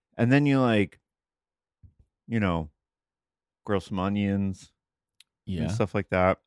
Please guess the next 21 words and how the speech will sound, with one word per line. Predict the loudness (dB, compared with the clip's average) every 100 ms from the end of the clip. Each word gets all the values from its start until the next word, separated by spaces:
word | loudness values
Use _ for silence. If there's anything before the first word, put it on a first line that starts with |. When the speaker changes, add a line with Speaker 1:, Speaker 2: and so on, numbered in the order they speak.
| _ _ _ _
Speaker 1:
And | -4 -2
then | 0 0 -2 -6 -14 _ _ _ _ _ _
you | -16
s-, | -14 -18 -20 _
you | -16 -16 _ _ _ _
lay | -4 0
it | 0
on | -2 -8
top | -8 -8 -8 -12
and | -16
you | -14
let | -12 -14
that | -14 -18 -14
go. | -12 -12 -14 _ _ _ _ _ _
And | -6 -2
then | 0 0
you | -2 -4
just | -8 -12 -12
put | -14 -14
cheese | -18 -12 -8 -4 -2
on | -2 -2 -4